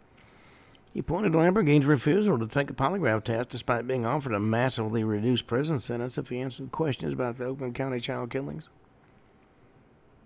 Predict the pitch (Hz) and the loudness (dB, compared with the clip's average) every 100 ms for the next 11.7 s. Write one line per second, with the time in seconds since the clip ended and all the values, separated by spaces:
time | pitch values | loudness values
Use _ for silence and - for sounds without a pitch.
0 | _ _ _ _ - 127 107 110 131 175 | _ _ _ _ 0 2 2 0 0 0
1 | 98 123 147 - - - - - _ _ | -2 -2 -4 -12 -20 -20 -20 -20 _ _
2 | _ _ _ - 113 131 131 123 113 120 | _ _ _ -2 0 0 -2 0 0 2
3 | 143 127 - - - 170 123 123 123 113 | 0 -4 -10 -20 -16 -4 0 0 0 -2
4 | 123 - 113 107 131 110 110 127 123 113 | -6 -4 -6 -4 -4 -4 -4 -4 -4 -4
5 | 135 180 - _ _ - - - - - | -6 -6 -12 _ _ -20 -20 -20 -20 -14
6 | 151 233 233 185 165 185 185 156 - 156 | -10 -4 -2 -2 0 2 2 0 -2 0
7 | 202 196 - - 147 - 262 240 - 151 | 0 -2 -6 -4 -4 -2 0 0 0 -2
8 | 151 135 - 262 143 131 156 - 185 170 | -2 -4 -2 -2 -2 -2 -2 -2 -2 -2
9 | 131 156 160 160 170 147 170 202 233 - | -2 -2 -2 -2 -2 0 0 0 -2 -8
10 | - - - _ _ _ _ _ _ _ | -20 -20 -20 _ _ _ _ _ _ _
11 | _ _ _ 139 127 - | _ _ _ -8 -6 -6